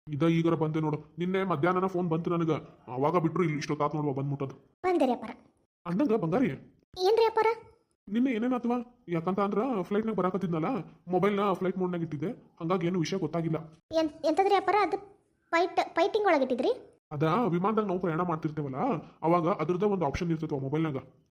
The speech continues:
Speaker 2: ಹಾ, ಮೊಬೈಲ್ನಾಗ ವಿಮಾನ ಚಿತ್ರ ಇರ್ತೈತಲ್ರಿ ಮ್ಯಾಲೆ, ಅದನ್ನು ಒತ್ತಿರ್ಬೇಕೇನ್ರಿ ಮೊಬೈಲ್ನಾಗ, ಅಂದ್ರ ವಿಮಾನದಾಗ ಹೋಗ್ಬೇಕಾರ?
Speaker 1: ಹೂನ್ವಾ, ಯಾಕಂದ್ರ ಅಲ್ಲೆಲ್ಲ ಆನ್ ಇಟ್ಕೊಳಕ್ ಬರಂಗಿಲ್ಲ ಮೊಬೈಲ್. ಈ ಫ್ಲೈಟ್ ಮೋಡ್ ಇಟ್ಟೆ ಅಂತ ಅಂದ್ರ ಯಾರ್ದು ಫೋನು ಬರೋದಿಲ್ಲ, ಈ ಕಡೆಯಿಂದನೂ ಫೋನ್ ಹೋಗಂಗಿಲ್ಲ. ಅಂದಂಗ ನಿನಗ ಅದ್ರ ಬಗ್ಗೆ ಹೆಂಗ್ ಗೊತ್ತಾ ಬಂಗಾರಿ?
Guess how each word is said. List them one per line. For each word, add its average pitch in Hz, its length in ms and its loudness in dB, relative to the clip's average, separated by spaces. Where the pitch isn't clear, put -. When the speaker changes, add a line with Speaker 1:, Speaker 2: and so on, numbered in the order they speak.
Speaker 2:
ಹಾ, 339 380 4
ಮೊಬೈಲ್ನಾಗ 330 440 2
ವಿಮಾನ 339 280 4
ಚಿತ್ರ 359 200 -2
ಇರ್ತೈತಲ್ರಿ 370 420 2
ಮ್ಯಾಲೆ, 311 680 2
ಅದನ್ನು 330 320 2
ಒತ್ತಿರ್ಬೇಕೇನ್ರಿ 339 840 2
ಮೊಬೈಲ್ನಾಗ, 302 360 2
ಅಂದ್ರ 254 180 2
ವಿಮಾನದಾಗ 339 320 6
ಹೋಗ್ಬೇಕಾರ? 302 380 2
Speaker 1:
ಹೂನ್ವಾ, 170 480 2
ಯಾಕಂದ್ರ 165 280 2
ಅಲ್ಲೆಲ್ಲ 160 200 2
ಆನ್ 165 220 2
ಇಟ್ಕೊಳಕ್ 165 280 -2
ಬರಂಗಿಲ್ಲ 156 280 -4
ಮೊಬೈಲ್. 147 280 0
ಈ 160 300 2
ಫ್ಲೈಟ್ 170 300 0
ಮೋಡ್ 180 140 2
ಇಟ್ಟೆ 170 160 2
ಅಂತ 165 160 -2
ಅಂದ್ರ 160 200 0
ಯಾರ್ದು 165 240 0
ಫೋನು 185 260 0
ಬರೋದಿಲ್ಲ, 180 300 2
ಈ 208 100 0
ಕಡೆಯಿಂದನೂ 180 380 -2
ಫೋನ್ 180 200 -4
ಹೋಗಂಗಿಲ್ಲ. 143 280 -2
ಅಂದಂಗ 269 280 2
ನಿನಗ 254 260 2
ಅದ್ರ 240 120 4
ಬಗ್ಗೆ 220 200 0
ಹೆಂಗ್ 247 140 -2
ಗೊತ್ತಾ 165 200 0
ಬಂಗಾರಿ? 240 340 0